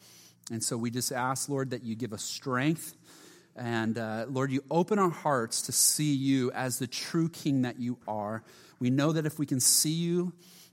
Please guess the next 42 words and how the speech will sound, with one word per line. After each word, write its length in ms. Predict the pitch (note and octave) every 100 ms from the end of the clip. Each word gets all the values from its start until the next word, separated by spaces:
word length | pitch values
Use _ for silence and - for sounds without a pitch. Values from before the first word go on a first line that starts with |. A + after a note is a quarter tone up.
| -
and 120 | C3
we 60 | B2+
can 140 | C3+
understand 920 | D3 D#3 D3+ - - D3 C#3+ D3+ D#3
what 100 | C#3
your 120 | C3
kingdom 460 | - - E3+ F3 E3+
is 160 | E3 D3+
like, 360 | D3+ D3 D#3 - - _
Lord, 280 | C#3 D3 C3+ B2
this, 540 | C#3 C#3 - - - -
the, 180 | C#3 C#3
this 200 | C3+ C3
broken 460 | - C#3 D3+ E3 D3
world 280 | C#3 C3+ A#2+
will 120 | B2
not 480 | A#2 A#2 B2 C#3 -
intimidate 580 | C3 - C3 A2 G2 G2
us. 200 | F#2 A2+
It 80 |
will 160 | A#2 A#2+
not 400 | A#2+ A#2+ C3+ D3 - - - _
take 260 | - D#3 D#3
away 400 | B2+ B2 A2 G#2+
our 180 | G2+
strength. 600 | A2+ - A2+ A2 G#2 - _ - - _ A2+
Uh, 40 |
but 120 | A#2
we 160 | B2 C#3+
will 200 | C#3+ B2+
be 260 | B2+ B2+ A#2+
confident 640 | - - B2+ C3 A#2+ G#2+
that 120 | F#2+ F#2
you 200 | B2+ A2+
have 280 | A#2 -
come 460 | - - C3 A#2 G#2+
to 160 | - A2+
rescue 600 | A2+ A#2+ B2 - A#2 G#2
and 140 | G2+
redeem 480 | G#2+ G#2 A#2 A#2+ G#2
and 220 | G2 G#2+
make 320 | C#3 C#3+ -